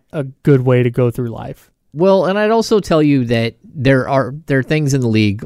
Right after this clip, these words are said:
Speaker 2: like self-fulfilling prophecies, right? You go up against a team who is known to be a bad three-point sh-, uh, defending,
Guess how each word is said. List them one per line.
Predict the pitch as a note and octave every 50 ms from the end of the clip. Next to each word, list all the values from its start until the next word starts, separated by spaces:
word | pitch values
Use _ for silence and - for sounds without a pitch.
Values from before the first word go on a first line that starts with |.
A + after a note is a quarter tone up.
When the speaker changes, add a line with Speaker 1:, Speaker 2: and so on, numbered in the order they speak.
| - -
Speaker 2:
like | A#2+ A#2 A2 -
self-fulfilling | - - C#3+ A#2+ - - A2 - A#2 G2+ F#2+ F#2
prophecies, | F2+ G2+ F2 - - - - - - - -
right? | A2 G#2+ G#2 G#2 - _ _ _ _ _ _
You | - C3 B2 A#2+
go | A#2 C#3 C#3+
up | D3 D3
against | C#3+ A#2+ C3 C3 B2+ - -
a | C3+ A#2
team | - - C3+ A2+ G#2+ G#2+ G#2+ G#2+
who | G2 A2+ A2 A2
is | G#2 - -
known | A#2+ A2 G#2+ G#2 A2+ A#2 B2 C#3 C3
to | C3 A#2+
be | A2+ A#2+ A2+
a | G#2
bad | F#2+ - G2 G2 G2+ G2+ G2
three-point | - - G#2+ G#2 G2 - - G#2+ G#2 G2+
sh-, | - - - - -
uh, | A#2+ G#2+ G2 F#2+
defending, | F2+ F#2 G2 G#2+ F2 - - G#2+ G#2 G2 G2 G#2 G#2